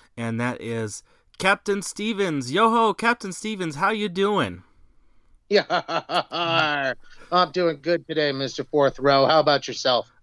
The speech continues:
Speaker 1: I am hanging in there. So, I really appreciate you coming onto the show. Uh, but let's start off with the first question. So, how did you, uh, get interested in professional wrestling? Did you watch it as, um, a child?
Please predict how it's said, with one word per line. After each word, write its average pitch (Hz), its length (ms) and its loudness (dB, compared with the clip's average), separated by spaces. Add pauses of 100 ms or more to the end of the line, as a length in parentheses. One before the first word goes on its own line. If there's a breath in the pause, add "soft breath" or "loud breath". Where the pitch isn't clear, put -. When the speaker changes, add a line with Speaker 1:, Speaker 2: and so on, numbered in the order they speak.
Speaker 1:
I 170 260 4
am 123 300 -4
hanging 147 420 -4
in 139 320 -4
there. 110 460 -2 (440 soft breath)
So, 147 680 4
I 135 160 0
really 143 240 2
appreciate 143 420 -4
you 127 60 -8
coming 143 360 -2
onto 139 400 -2
the 117 140 -4
show. 208 560 -2 (500 soft breath)
Uh, 131 240 0
but 123 100 -8
let's 156 180 0
start 208 260 4
off 202 160 2
with 190 140 -6
the 180 80 -6
first 208 260 -4
question. 196 380 -4
So, 160 360 0 (380 soft breath)
how 277 200 2
did 349 140 -2
you, 285 320 4
uh, 208 160 4
get 190 240 -4
interested 196 480 -6
in 165 320 -4
professional 151 580 -2
wrestling? 139 440 -2
Did 120 160 -8
you 135 100 -2
watch 131 340 -2
it 160 200 -2
as, 127 480 -4
um, 113 420 -4
a 120 80 -8
child? 143 560 -4